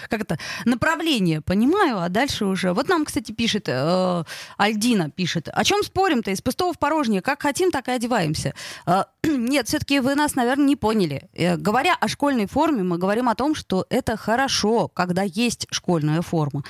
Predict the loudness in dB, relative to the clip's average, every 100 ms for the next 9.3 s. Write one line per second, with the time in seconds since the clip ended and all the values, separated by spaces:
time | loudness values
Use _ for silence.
0 | -14 -2 2 2 2 0 -2 0 0 2
1 | 0 0 0 0 0 0 0 -2 -2 -4
2 | -4 -4 -2 -2 -2 -2 0 0 0 0
3 | 0 0 -2 -2 0 0 -4 -12 -12 -2
4 | 0 0 -2 0 0 0 -2 -2 0 0
5 | 0 -4 -6 -6 -6 -2 0 2 0 -2
6 | -2 -2 0 0 0 2 2 2 -2 -10
7 | -14 _ _ _ _ -4 0 0 0 -4
8 | -2 -4 -6 -4 0 2 0 -2 -2 0
9 | 0 -2